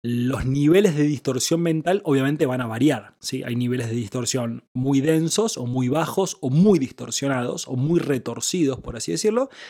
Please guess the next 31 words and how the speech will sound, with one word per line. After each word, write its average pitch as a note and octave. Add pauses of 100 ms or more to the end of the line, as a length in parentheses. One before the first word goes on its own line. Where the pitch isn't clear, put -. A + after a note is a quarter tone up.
(120)
y D#3
hay F3
niveles F#3
de D#3+
distorsión F#3
que G#3+
se D3+
van D#3+
liberando, E3
se -
van D3
liberando, E3
se D3+
van D#3
liberando, E3+
y F3
obviamente D3+
la B2+
percepción, F#3
como B2
lo A#2
vamos C3+
haciendo C#3
a B2+
medida B2+
que C3
vamos C3
avanzando B2
con C3
los C3+
podcasts, A3